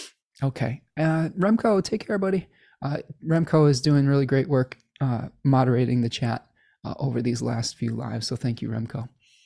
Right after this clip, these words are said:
So Man-, Manu, we, we've talked a little bit about Mercury in Capricorn. We've talked about, uh, the differences between Sagittarius potentially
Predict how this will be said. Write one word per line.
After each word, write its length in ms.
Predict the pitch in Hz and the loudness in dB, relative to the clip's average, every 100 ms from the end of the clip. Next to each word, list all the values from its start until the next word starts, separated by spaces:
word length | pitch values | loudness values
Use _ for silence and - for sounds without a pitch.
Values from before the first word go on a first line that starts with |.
| _ _ _ _ _ _ | _ _ _ _ _ _
So 160 | - 180 | 0 4
Man-, 260 | 190 185 - | 6 6 6
Manu, 360 | 175 190 175 | 8 8 8
we, 240 | 135 151 156 | 8 8 8
we've 460 | 156 165 160 147 - _ | 8 8 6 2 -10 _
talked 320 | - 190 190 202 | -4 0 2 6
a 40 | |
little 200 | 190 185 | 6 6
bit 160 | 165 170 | 6 4
about 320 | 147 156 151 | 6 4 6
Mercury 400 | 147 151 151 143 | 4 4 4 6
in 80 | 135 | 4
Capricorn. 680 | 139 117 127 - 123 151 147 | 2 -2 -2 0 2 2 0
We've 220 | - 135 | -4 -4
talked 320 | - 151 151 160 | 0 0 2 0
about, 640 | 143 147 139 139 - - - _ | 2 4 4 2 -2 -12 -16 _
uh, 360 | 127 120 113 120 - - | -6 -4 -4 -6 -10 -2
the 80 | 131 | 0
differences 800 | - 160 - 165 - 135 135 131 | 4 2 4 2 4 4 4 2
between 720 | 135 - 143 139 139 139 139 | -2 -2 2 4 6 4 2
Sagittarius 880 | 143 143 127 - 147 147 147 143 - | 2 2 2 0 2 4 2 0 -4
potentially 840 | - 135 143 135 139 143 147 | -6 -2 0 0 2 2 2